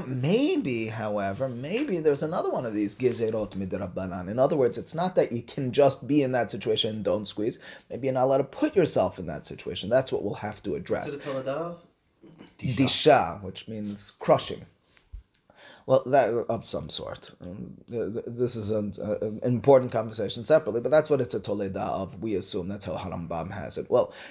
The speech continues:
Speaker 1: is there, first and foremost, uh, not an issue for me, but an issue for, uh, each of the other individuals in the room, is there an issue of squeezing hair on Shabbat?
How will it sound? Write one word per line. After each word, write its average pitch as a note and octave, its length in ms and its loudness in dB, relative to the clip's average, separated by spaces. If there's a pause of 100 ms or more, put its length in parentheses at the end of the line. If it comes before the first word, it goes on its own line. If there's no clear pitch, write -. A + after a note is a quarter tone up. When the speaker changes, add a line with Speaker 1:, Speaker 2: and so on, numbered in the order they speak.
(120)
Speaker 1:
is F#3 260 4
there, D#3 180 8
first C#3+ 360 2
and B2+ 120 0
foremost, B2+ 480 2
uh, F2 240 0
not A#2+ 220 0
an A#2 140 -2
issue G#2 240 -2
for G2+ 180 -8
me, F#2+ 240 -4
but F#2 200 -6
an G2 100 -6
issue - 240 -4
for, E2+ 260 -10 (180)
uh, G2+ 120 -8 (100)
each F#2+ 220 -10
of G2 100 -10
the F#2+ 100 0
other G2+ 160 -2
individuals F#2 540 -6
in F#2+ 80 -6
the F#2+ 80 -2
room, F#2+ 240 -2 (280)
is A#2 120 0
there B2+ 100 4
an C3+ 60 2
issue D3+ 240 2
of C3 140 4
squeezing B2 480 -4
hair C3 520 2
on G2 160 -6
Shabbat? E2 600 -6